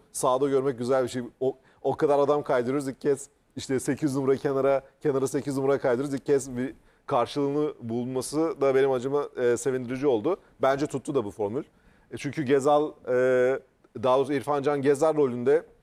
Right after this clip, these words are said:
bence Fenerbahçe o yerleşik savunmaya hücum etme anlamında bir katma değer, e, kattı. E, ve bence de doğru teşhis yaptı ve şu anda Fenerbahçe kapalı savunmaya karşı daha iyi oynayan bir takıma dönüştü. Bir şekilde çözüyor.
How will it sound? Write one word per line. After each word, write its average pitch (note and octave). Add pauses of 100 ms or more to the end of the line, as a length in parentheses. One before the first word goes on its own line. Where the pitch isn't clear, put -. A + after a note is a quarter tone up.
(280)
bence C#3+
Fenerbahçe D#3
o D3+
yerleşik C3+
savunmaya D3+
hücum D#3+
etme D#3
anlamında D3+
bir D#3 (300)
katma C#3
değer, D3 (340)
e, A#2
kattı. E3 (580)
E, C3+ (920)
ve F3+ (360)
bence E3+
de F3+
doğru D#3+
teşhis C#3+
yaptı D#3
ve G3+
şu F#3+
anda E3+
Fenerbahçe D#3+
kapalı D#3+
savunmaya C#3
karşı D3+
daha E3+
iyi D#3
oynayan C#3+
bir G#2
takıma A2
dönüştü. G#2+
Bir D#3
şekilde D3
çözüyor. C3+